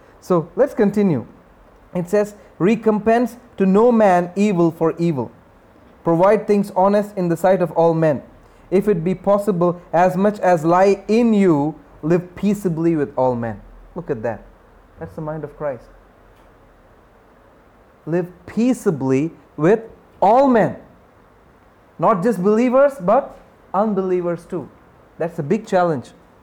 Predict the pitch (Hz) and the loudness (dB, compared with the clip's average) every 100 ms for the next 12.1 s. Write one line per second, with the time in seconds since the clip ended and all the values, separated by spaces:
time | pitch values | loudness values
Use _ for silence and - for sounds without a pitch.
0 | _ _ _ _ _ _ _ - 156 156 | _ _ _ _ _ _ _ -12 -6 -4
1 | 240 - 190 170 131 - - 202 202 220 | -2 0 0 0 -4 -14 -4 -4 -2 -2
2 | 202 180 160 160 160 131 113 - _ _ | 0 -2 -4 -4 -4 -6 -14 -20 _ _
3 | _ _ _ _ - 196 202 208 208 190 | _ _ _ _ -8 -2 -2 0 2 2
4 | 170 160 - - - - 175 226 226 214 | 2 0 -2 -12 -20 -4 0 2 2 2
5 | 196 208 208 202 180 180 185 165 175 185 | 2 2 2 0 0 0 -2 0 0 0
6 | 190 165 165 - _ _ - 160 180 202 | -4 -8 -8 -20 _ _ -8 -2 2 2
7 | 202 202 202 180 208 208 190 190 185 190 | 2 0 -2 -4 -4 -4 -6 -6 -8 -8
8 | 196 170 185 180 - 185 196 - - 151 | -8 -6 -6 -8 -10 -12 -12 -20 -6 -2
9 | 175 208 208 180 180 185 190 185 185 175 | 2 2 2 0 2 2 0 0 0 0
10 | 180 175 180 185 185 - - 202 226 220 | -2 -2 -6 -8 -8 -20 -4 -4 -2 0
11 | 226 240 214 214 214 214 214 - 175 190 | -2 -2 -6 0 2 2 0 -12 -4 -2
12 | 196 | -2